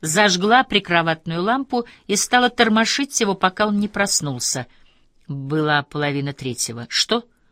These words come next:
"У меня есть вопрос. Сядь". Микаэль сел и сонно уставился на нее. "Когда тебя привлекли за клевету,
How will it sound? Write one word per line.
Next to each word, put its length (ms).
"У 80
меня 280
есть 340
вопрос. 640
Сядь". 560
Микаэль 480
сел 380
и 180
сонно 540
уставился 760
на 80
нее. 360
"Когда 380
тебя 360
привлекли 600
за 140
клевету, 580